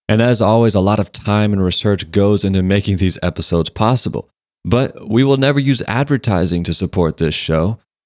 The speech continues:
Uh, we won't take it, no matter how much money they offer us. It would have to be at least over, I don't know, like, five hundred dollars. But we won't take it.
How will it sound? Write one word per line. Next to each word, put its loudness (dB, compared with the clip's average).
Uh, -4
we -2
won't 0
take 0
it, -4
no -2
matter 2
how 0
much 0
money 2
they 2
offer -2
us. -6
It -4
would 2
have 2
to -8
be 2
at 0
least 0
over, 0
I -4
don't 0
know, 0
like, -4
five 0
hundred 0
dollars. -2
But 0
we 4
won't 0
take 2
it. -4